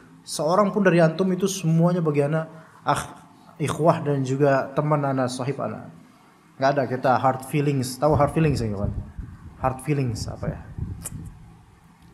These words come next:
Siapa yang bisa?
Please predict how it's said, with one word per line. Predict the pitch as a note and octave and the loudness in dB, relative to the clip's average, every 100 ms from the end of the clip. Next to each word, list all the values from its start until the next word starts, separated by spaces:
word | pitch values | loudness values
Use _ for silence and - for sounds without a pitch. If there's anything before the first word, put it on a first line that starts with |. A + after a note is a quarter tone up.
| - - - - - - - - - - - - - - - - - - - - - | -20 -20 -20 -20 -20 -20 -20 -20 -20 -20 -20 -20 -20 -20 -20 -20 -20 -20 -4 -2 -2
Siapa | - D#3+ D3 | -4 0 0
yang | B2+ | 0
bisa? | G#2+ A2+ - | -2 -4 -4